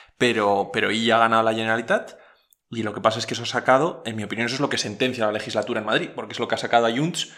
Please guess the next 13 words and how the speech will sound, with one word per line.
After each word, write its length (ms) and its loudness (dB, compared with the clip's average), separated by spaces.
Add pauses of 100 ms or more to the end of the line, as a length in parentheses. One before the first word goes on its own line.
(200)
de, 800 -2
del, 640 -6
del 320 -10
mundo 720 -4
de 80 -2
Sánchez, 400 -2
¿no? 140 -12 (200)
Y, 220 -14
bueno, 280 -8
lo 40 -6
estamos 300 -4
viendo 240 0
que, 260 -2